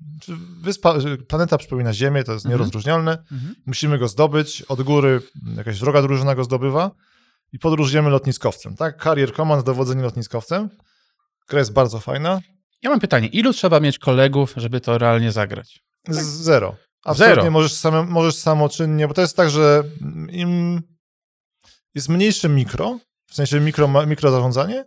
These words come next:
Speaker 2: Mhm.
Speaker 1: im was jest mniej. Potem możesz samemu, tam także tylko ustalasz kurs, możesz wszystkim sterować tak jak w R T S-ie, w sensie, nie? Że
Speaker 2: Okej.
Speaker 1: wyznaczasz kursy i tak
Speaker 2: Okej.
Speaker 1: dalej.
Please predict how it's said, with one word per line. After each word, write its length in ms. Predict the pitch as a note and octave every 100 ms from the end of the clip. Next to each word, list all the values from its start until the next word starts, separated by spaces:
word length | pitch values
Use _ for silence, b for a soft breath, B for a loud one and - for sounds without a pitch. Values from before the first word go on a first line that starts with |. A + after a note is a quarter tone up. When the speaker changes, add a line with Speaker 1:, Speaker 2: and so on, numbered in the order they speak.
| _
Speaker 2:
Mhm. 300 | E3+ F3+ C#4
Speaker 1:
im 260 | D#3+ D#3+ D3
was 260 | B2+ C#3 C#3+
jest 180 | B2
mniej. 340 | B2 B2 G2+ G#2+
Potem 240 | - C4+
możesz 220 | D#4 D4
samemu, 300 | - B3 G3+
tam 160 | E3+ E3+
także 260 | F3 D3+ C#3+
tylko 240 | F3 E3+
ustalasz 340 | D3 E3 C#3+
kurs, 420 | - E3+ D#3+ - E3
możesz 340 | D#3+ E3 F3
wszystkim 300 | F3+ - F3
sterować 400 | - D3 D#3 D3
tak 140 | D3 A2+
jak 80 |
w 60 | A2
R 120 | B2+
T 140 | C3+ A#2
S-ie, 240 | - A2+
w 60 | -
sensie, 260 | - -
nie? 120 | C#3
Że 120 | B2+ B2+
Speaker 2:
Okej. 100 | F#4
Speaker 1:
wyznaczasz 340 | C#3 A#2 -
kursy 300 | D3 C3+ C3
i 40 |
tak 140 | B2 A2+
Speaker 2:
Okej. 120 | A#2
Speaker 1:
dalej. 240 | A#2+ A#2